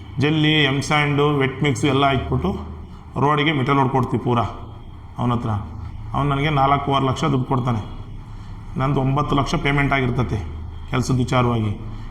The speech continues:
ಎಲ್ಲ ರೈಟಿಂಗಲ್ಲಿ ಬರ್ಕೊಡ್ತಾನೆ ನನಗೆ ಅವನು. ಇಷ್ಟಿಷ್ಟು ನಿನ್ಗೆ ಕೊಡಬೇಕು, ಇಷ್ಟಿಷ್ಟು ನಿನ್ಗೆ ಕೊಡಬೇಕು, ಇದು ಪರ್ಮನೆಂಟು.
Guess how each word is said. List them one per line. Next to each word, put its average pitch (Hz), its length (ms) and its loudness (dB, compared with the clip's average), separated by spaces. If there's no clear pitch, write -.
ಎಲ್ಲ 143 280 2
ರೈಟಿಂಗಲ್ಲಿ 143 560 2
ಬರ್ಕೊಡ್ತಾನೆ 127 540 2
ನನಗೆ 120 120 0
ಅವನು. 110 180 0
ಇಷ್ಟಿಷ್ಟು 127 300 2
ನಿನ್ಗೆ 135 160 0
ಕೊಡಬೇಕು, 127 320 2
ಇಷ್ಟಿಷ್ಟು 123 280 0
ನಿನ್ಗೆ 131 160 2
ಕೊಡಬೇಕು, 123 340 2
ಇದು 131 140 4
ಪರ್ಮನೆಂಟು. 127 480 2